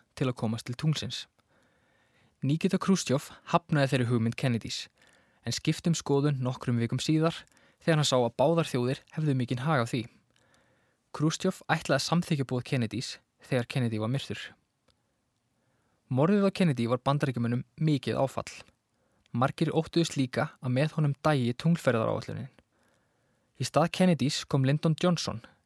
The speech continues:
en hann var síst minni aðdáandi geimferða en Kennedy. Morðið sannfærði menn um mikilvægi þess að ná tímamörkunum sem Kennedy hafði sett,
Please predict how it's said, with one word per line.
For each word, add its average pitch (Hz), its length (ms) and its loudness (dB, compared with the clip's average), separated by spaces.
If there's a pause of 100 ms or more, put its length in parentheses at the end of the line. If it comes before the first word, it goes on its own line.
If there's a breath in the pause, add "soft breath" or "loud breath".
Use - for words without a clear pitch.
(140)
en 117 140 -6
hann 143 160 0
var 127 100 0
síst - 400 -2
minni 143 240 2
aðdáandi 113 400 -2
geimferða 135 460 -2 (100)
en 156 160 -4
Kennedy. 151 300 0 (1400)
Morðið 165 560 2
sannfærði 175 400 2
menn 139 260 2
um 139 80 0
mikilvægi 151 460 0
þess - 320 -2
að 127 160 -2
ná 143 140 4 (180)
tímamörkunum 123 640 0
sem 131 140 -6
Kennedy 120 400 -2
hafði 117 220 -2
sett, - 340 -4